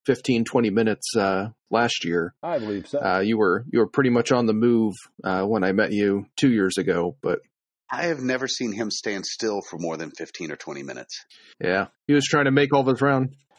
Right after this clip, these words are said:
Speaker 2: I was a firefighter in college, and my, uh,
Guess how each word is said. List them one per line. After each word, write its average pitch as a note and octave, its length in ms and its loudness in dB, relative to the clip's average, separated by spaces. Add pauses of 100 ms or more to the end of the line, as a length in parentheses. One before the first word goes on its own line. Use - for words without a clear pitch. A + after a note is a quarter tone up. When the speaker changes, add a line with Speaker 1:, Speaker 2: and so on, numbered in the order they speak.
(120)
Speaker 2:
I D3+ 80 0
was D3 120 -4
a C3+ 80 -2
firefighter C3+ 640 -2
in A2 60 -6
college, A#2+ 500 -4 (880)
and A#2+ 240 -2
my, A2+ 260 0
uh, G2 220 -2